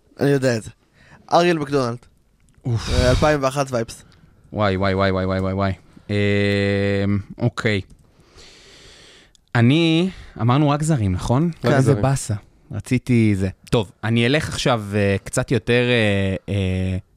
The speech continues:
Speaker 2: נמוכים, היות ו-, ויש לי בזה קצת, אה,
Speaker 3: חוסר.
Speaker 2: ט-, קצת חוסר, כן, בדיוק. אה,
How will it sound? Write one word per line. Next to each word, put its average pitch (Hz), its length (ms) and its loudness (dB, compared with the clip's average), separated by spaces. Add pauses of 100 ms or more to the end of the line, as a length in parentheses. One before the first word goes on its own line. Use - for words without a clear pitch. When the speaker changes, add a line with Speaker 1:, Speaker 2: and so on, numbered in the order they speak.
(120)
Speaker 2:
נמוכים, 104 600 2
היות 101 340 -4
ו-, 101 280 0
ויש 95 340 -2
לי 110 100 0
בזה 98 240 0
קצת, - 380 -4
אה, 101 160 2 (500)
Speaker 3:
חוסר. 123 420 -2
Speaker 2:
ט-, 101 40 -6 (100)
קצת - 260 -4
חוסר, 131 400 0 (300)
כן, 110 260 2 (160)
בדיוק. 107 640 0 (600)
אה, 104 220 4